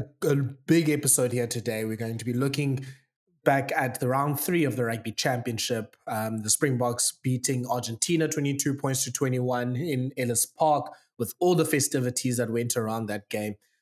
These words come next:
We've got the Bledisloe Cup secured in New Zealand. The economy of New Zealand can sleep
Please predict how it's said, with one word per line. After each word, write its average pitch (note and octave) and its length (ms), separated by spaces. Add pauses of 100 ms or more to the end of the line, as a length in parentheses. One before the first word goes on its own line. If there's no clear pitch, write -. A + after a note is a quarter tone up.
(100)
We've B2 180
got A2+ 360
the A#2 160
Bledisloe C3+ 560
Cup - 360 (140)
secured D3+ 540
in C#3+ 100
New C3+ 140
Zealand. B2+ 500 (240)
The A#2+ 80
economy D#3 340
of C#3+ 120
New C3+ 100
Zealand B2+ 320
can A#2+ 160
sleep D#3 400